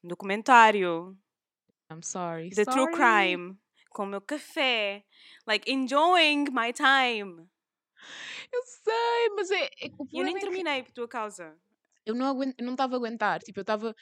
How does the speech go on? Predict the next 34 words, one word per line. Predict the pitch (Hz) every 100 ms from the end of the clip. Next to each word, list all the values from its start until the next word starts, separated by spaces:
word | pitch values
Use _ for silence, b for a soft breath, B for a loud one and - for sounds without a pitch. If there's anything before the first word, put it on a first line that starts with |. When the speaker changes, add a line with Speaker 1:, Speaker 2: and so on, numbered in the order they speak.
| b b _
Speaker 2:
ao | 226
mesmo | 285 311 294
tempo | 247
eu | 269
estava | 254 233
muito | 220 220 233 226
ansiosa, | 226 - 196 175 190 226 247 285 311 _ _ _ _
ah, | 202 190
para, | - 196 190 190 190 180 175 175 -
para, | 185 175 170 160 160 160 190 b b _
pronto, | 427 -
para | - 214
ver | 180 202 208
os | 214
resultados, | 196 185 190 180 180 214 254
mas | 220 208
ao |
mesmo | 214 220 220
tempo | - 208 214 220 220 - _ _ _
eu | 208
queria | - 269
mesmo, | 247 262 233 240
eu |
não | 240 247
conse-, | 247 -
eu | 226
não | 254
estava | 254 240
a |
aguentar, | 240 233 208 202 214 190
ah, | 190 185 175 _ _
pronto. | 190 190 180 175 170
Speaker 1:
OK. | 170 - 160 147 147 B B B B _ _ -
Speaker 2:
Yeah, | 180 -